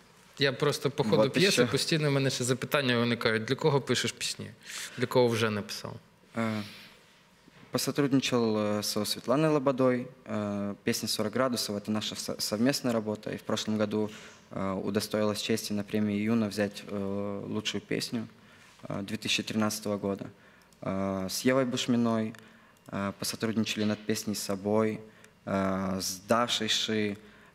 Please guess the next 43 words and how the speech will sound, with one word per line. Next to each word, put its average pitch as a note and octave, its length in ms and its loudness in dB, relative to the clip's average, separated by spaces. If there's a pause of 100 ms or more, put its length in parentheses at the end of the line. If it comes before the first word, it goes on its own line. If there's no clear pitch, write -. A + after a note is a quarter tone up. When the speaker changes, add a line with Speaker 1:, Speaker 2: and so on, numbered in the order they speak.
Speaker 2:
э, F#2+ 440 -4
с - 160 -2
Алиной A2+ 300 4
Гроссу, G#2+ 880 0
э, G2 40 -2
с - 160 -4
Speaker 1:
Даша B2 340 2
Ши C3+ 180 2
спевает? D3+ 540 0 (480)
Speaker 2:
Э, G2+ 180 2 (480)
есть E3 340 4
у D#3 40 8
нее C3+ 220 10
одна C3 220 8
песня, - 420 2 (160)
<laughs> - 200 4
над D#3+ 260 6
которой C#3 300 6
мы C3 120 10
как B2 180 2
раз A#2+ 140 4
сотрудничали. G#2 480 0
Может, C3 240 6
есть D3 160 4
еще F3+ 220 4
какая-то, G#2 580 2 (200)
но G2+ 360 2 (200)
она G2+ 200 2
еще G2+ 200 0
не G#2+ 100 2
выпускает C#2 580 0
ее, G#2+ 100 -2 (320)
но C3+ 140 6
пробует. C#3+ 480 2
И C3 60 6
у D3+ 40 8
нее G#3 140 6
очень D#3+ 460 4
интересно C3+ 400 2
получается, A2 540 -2
на G2+ 80 -4
самом G#2 260 -4
деле. G#2+ 140 -6